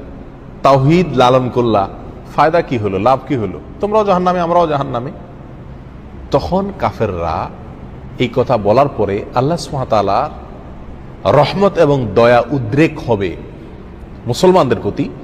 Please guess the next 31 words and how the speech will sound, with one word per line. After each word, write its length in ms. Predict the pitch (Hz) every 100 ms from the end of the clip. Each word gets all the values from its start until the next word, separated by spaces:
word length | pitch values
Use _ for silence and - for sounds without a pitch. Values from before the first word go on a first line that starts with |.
| - - - -
আর 140 | 117 113
কাফেরের 400 | 160 170 233 226
উ-, 140 | 208 170 -
উক্তির 380 | 185 - - 226
কারণে 260 | - 160 151
আল্লাহ 180 | 135 127
সুবহানাহু 320 | - 123 117
ওয়া 140 | 107
তাআলা 120 | 98 107
রাগান্বিত 480 | 117 139 131 123
হবেন 320 | 110 92 90 82 - - - - - - -
যে, 120 | 127
"আমার 340 | 139 147 147 131 -
তাওহীদবাদী 720 | 131 127 170 165 147 131 127
বান্দা 720 | 110 110 107 110 127 170 180 - - -
তাওহীদে 420 | 135 143 202 202
বিশ্বাস 460 | 139 - 196 185
করত, 440 | - 147 - 131 117
কিন্তু 220 | 123 120 117
তার 140 | 113
ভুলের 260 | 104 131 143
কারণে 240 | 135 117
সে 140 | 110
জাহান্নামে 440 | 98 107 156 160 123
আসছে, 440 | 95 - 104 147 - - - - - - - -
এই 140 | 156
জন্য 280 | 175 220 226
তাকে 400 | - 143 208 330 - - - - - -
আজ 160 | 120 - -
ছোট 220 | 190 190
করছে 640 | 202 190 - - 190 262